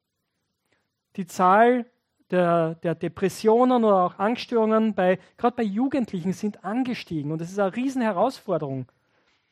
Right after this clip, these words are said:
in Österreich auch heute. Wir können Leben,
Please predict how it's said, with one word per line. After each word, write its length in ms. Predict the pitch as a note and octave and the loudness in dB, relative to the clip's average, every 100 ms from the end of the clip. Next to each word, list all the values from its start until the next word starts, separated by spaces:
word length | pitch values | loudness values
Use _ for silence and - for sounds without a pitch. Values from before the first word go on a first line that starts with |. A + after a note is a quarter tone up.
| _ _ _ _ _ _ - | _ _ _ _ _ _ -8
in 140 | F3 | -6
Österreich 560 | E3+ F#3 - D#3+ C#3 C3 | -4 -6 -8 -8 -8 -10
auch 220 | B2 - | -16 -14
heute. 340 | C3+ A#2+ B2 B2 _ _ _ _ _ _ _ _ _ _ _ _ _ _ _ _ _ _ _ _ _ _ _ _ _ _ _ - | -14 -12 -16 -18 _ _ _ _ _ _ _ _ _ _ _ _ _ _ _ _ _ _ _ _ _ _ _ _ _ _ _ -10
Wir 120 | E3 | -8
können 320 | - F#3+ G3 | -2 0 0
Leben, 580 | D3+ D#3+ G#3 B3+ C#4 C#4 | 0 -2 0 2 2 0